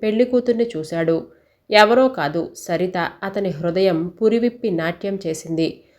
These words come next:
వారం రోజులలో సరితకు చంద్రానికి వివాహం జరిగిపోయింది. అనసూయను లాలించినట్లే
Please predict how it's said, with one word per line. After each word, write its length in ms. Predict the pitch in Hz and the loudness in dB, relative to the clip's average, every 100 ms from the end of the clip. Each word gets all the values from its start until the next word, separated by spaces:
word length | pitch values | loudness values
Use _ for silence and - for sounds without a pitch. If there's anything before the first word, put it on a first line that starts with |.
| _ - | _ 4
వారం 260 | 214 220 | 6 6
రోజులలో 560 | 214 214 233 226 170 185 | 2 0 0 0 -2 -4
సరితకు 540 | - 233 226 240 262 262 | -4 0 0 0 0 -2
చంద్రానికి 800 | 262 175 165 185 190 175 160 - | -2 -4 -2 -2 -2 -2 -4 -4
వివాహం 480 | 170 190 196 208 190 | -4 -2 -2 -4 -4
జరిగిపోయింది. 800 | 160 160 165 170 165 165 - - _ _ _ | -4 -6 -4 -2 0 0 -2 -10 _ _ _
అనసూయను 720 | 202 220 233 247 233 220 170 180 - | 2 2 2 2 2 2 0 -2 -8
లాలించినట్లే 1080 | 170 160 170 202 196 202 196 240 381 320 - | -4 0 0 0 -2 -2 -2 0 2 2 -4